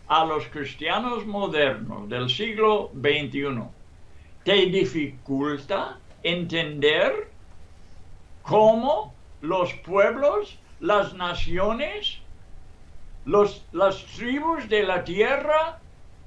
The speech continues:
pueden ver dos testigos, los cadáveres de dos testigos matados,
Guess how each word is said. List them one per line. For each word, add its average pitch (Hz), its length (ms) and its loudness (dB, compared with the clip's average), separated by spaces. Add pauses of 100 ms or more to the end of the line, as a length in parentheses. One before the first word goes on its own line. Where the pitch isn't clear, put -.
(180)
pueden 294 840 4
ver 202 800 4 (1200)
dos 285 440 4
testigos, 170 920 -6 (800)
los 202 280 0
cadáveres 254 840 0
de 180 140 -2
dos 277 340 2
testigos 175 840 0 (1600)
matados, 196 1120 2